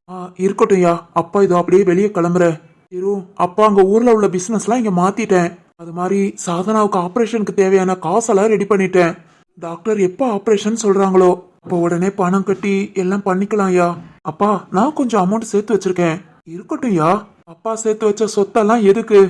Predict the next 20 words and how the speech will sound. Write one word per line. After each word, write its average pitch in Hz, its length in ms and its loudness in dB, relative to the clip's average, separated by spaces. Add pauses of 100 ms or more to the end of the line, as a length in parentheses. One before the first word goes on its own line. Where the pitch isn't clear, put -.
(220)
உங்க 180 240 -12
ரெண்டு 180 240 -4
பேத்துக்கு 302 320 -2
தானே. 196 280 2 (460)
அப்பாவால 190 580 -4
முடிஞ்ச 240 260 -4
அளவுக்கு 180 260 0
செலவை 220 400 0
பாக்குறேன். 180 420 0 (320)
என்னால 175 420 -8
முடியலாட்டி 214 800 -4
நீ 214 160 -4
பாத்துக்கோயா. 226 840 0 (260)
உன் 190 180 -20
தங்கச்சியை 202 480 -4 (120)
எப்பவும் 254 360 -2
விட்டுறாத. 208 580 2 (320)
என்னப்பா 185 520 -4
இப்படி 240 220 -2
பேசிட்டு? 202 600 0